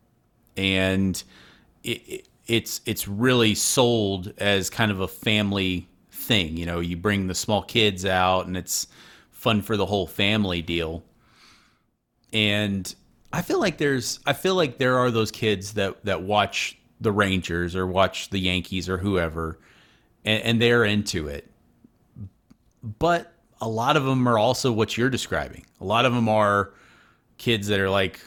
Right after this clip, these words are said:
you know, "Okay, my mom, my mom and dad are carting me to whatever practice I've got, you know, and, and we're going to baseball." And it's, it's fine.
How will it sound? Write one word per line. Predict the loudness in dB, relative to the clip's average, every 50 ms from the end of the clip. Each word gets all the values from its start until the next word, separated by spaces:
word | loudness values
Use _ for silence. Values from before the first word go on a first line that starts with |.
| -16 -8
you | -6 -4 0
know, | 2 2
"Okay, | 2 2 2 0 0
my | 0 0 0 0
mom, | 2 4 4 4 2 0 -2 -4
my | -2 0 0
mom | 2 2 0 0 0
and | 0
dad | 0 2 0
are | 0 -2
carting | 0 -2 -2 -2 0 0
me | 0 2 2 2 0
to | -2 -4 -4
whatever | 0 2 2 2 2 2 0 -2
practice | -2 0 0 0 0 2 0 -6 -2 0
I've | 0 0 2
got, | 2 0 0 0 -4 -16 -14 -10
you | -8 -6
know, | -4 -4 -4 -2
and, | -4 -4 -4 -4
and | -6 -4 -4
we're | -2
going | -2 0 -2 -2
to | -2
baseball." | -2 -4 -4 -4 -6 -10 -10 -10 -10 -14 -18 -18 -18 -12
And | -8 -6 -6 -6 -4 -4 -6 -6 -8 -10 _ _ -20 -20 _ _ _ _ _ _ _ _ _ _
it's, | -2 0 0 -6 -8 -4 -2
it's | -2 -2 0
fine. | 0 2 2 4 4 2 0 -2 -6